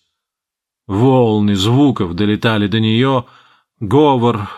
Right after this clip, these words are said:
шелест праздничной толпы, нежные вздохи музыки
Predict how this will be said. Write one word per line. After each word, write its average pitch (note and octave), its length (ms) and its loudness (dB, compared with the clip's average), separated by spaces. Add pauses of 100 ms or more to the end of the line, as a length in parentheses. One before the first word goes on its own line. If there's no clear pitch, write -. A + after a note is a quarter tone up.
(140)
шелест B2+ 560 0
праздничной A#2+ 640 0
толпы, B2 720 -2 (480)
нежные D3 480 2
вздохи C3 380 2
музыки D#3 800 0